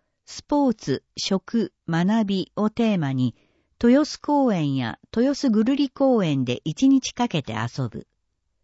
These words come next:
申し込み、二月二十六日水曜十時から、豊洲ぐるりパークセンターホームページで。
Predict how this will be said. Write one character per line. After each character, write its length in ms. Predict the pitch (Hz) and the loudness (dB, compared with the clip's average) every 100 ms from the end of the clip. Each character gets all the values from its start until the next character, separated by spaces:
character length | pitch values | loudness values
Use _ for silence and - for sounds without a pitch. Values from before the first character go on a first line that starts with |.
| _ _ _ _ _ | _ _ _ _ _
申 200 | 202 247 | 2 4
し 120 | 254 - | 2 -2
込 160 | 220 | -2
み、 240 | 196 180 - _ _ _ 202 | 0 -2 -8 _ _ _ 2
二 120 | 233 | 4
月 280 | 302 277 285 | 4 4 4
二 160 | 294 | 4
十 220 | 240 196 | 4 2
六 260 | 180 175 196 | 2 0 -2
日 340 | 180 - 175 - | -2 -2 -6 -8
水 360 | - 214 226 | -4 0 2
曜 340 | 220 190 135 - | 2 2 0 -4
十 320 | 165 254 277 | -4 0 0
時 120 | 196 185 | 0 -4
か 140 | 139 | -6
ら、 200 | 127 127 _ _ _ _ _ - | -4 -6 _ _ _ _ _ 0
豊 220 | 233 285 | 2 2
洲 180 | 277 262 | 2 0
ぐ 140 | 180 208 | 2 2
る 120 | 269 | 2
り 140 | 277 | 0
パ 220 | - 262 | 0 0
ー 40 | 254 | 0
ク 80 | - | -4
セ 200 | - 240 | -2 0
ン 60 | |
タ 280 | 190 143 110 | 0 -2 -4
ー 20 | |
ホ 240 | 113 202 233 | -2 0 2
ー 20 | |
ム 160 | 220 208 | 2 0
ペ 220 | 190 151 | -2 -2
ー 40 | |
ジ 160 | 127 104 | -6 -10
で。 160 | - | -12